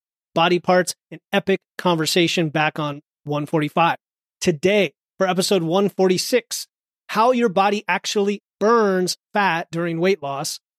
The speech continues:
Where does it go? You'll learn the hidden mechanics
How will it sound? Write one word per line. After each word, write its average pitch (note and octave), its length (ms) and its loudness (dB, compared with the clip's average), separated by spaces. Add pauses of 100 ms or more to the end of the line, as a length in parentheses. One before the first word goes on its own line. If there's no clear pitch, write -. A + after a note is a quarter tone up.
(100)
Where G#3 280 2
does G3+ 220 4
it G3 180 -2
go? F#3 480 2 (540)
You'll G3 240 2
learn G3 300 2 (100)
the E3+ 160 0
hidden C4+ 340 0
mechanics G3 500 0